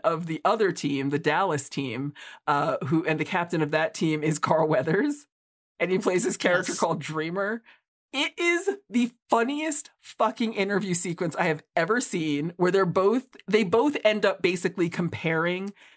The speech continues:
Speaker 1: their bullshit self-actualization, re-, like, religious intent.
Speaker 2: Yes,
Speaker 1: So
Speaker 2: pyramid power, <laughs> right?
Speaker 1: Pyramid power. Carl Weathers like, "Oh, you want on the pyramid?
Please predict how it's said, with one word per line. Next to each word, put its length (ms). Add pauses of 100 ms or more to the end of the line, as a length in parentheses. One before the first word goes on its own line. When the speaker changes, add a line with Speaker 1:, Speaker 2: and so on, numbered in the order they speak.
(120)
Speaker 1:
their 220
bullshit 640
self-actualization, 1120
re-, 80 (200)
like, 200
religious 540 (280)
intent. 540 (280)
Speaker 2:
Yes, 220
Speaker 1:
So 180
Speaker 2:
pyramid 480
power, 580
<laughs> 60
right? 280
Speaker 1:
Pyramid 640 (180)
power. 760
Carl 280
Weathers 280
like, 200
"Oh, 80
you 160
want 160
on 80
the 60
pyramid? 560